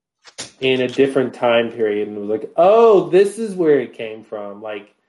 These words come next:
um, either Mads, when he, like, when he came out of the wormhole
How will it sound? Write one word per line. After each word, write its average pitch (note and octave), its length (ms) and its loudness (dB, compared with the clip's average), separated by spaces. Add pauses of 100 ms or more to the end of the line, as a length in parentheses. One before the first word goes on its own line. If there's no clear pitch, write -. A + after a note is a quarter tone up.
(480)
um, A2 840 -6 (1700)
either F3 260 2
Mads, F#3 880 2 (140)
when D3+ 280 -2
he, F3+ 520 -6 (340)
like, D3+ 220 2
when D3 160 0
he G3 240 -6
came G3+ 260 0
out F3+ 140 0
of D#3 60 -8
the D3+ 100 2
wormhole A#2 880 -4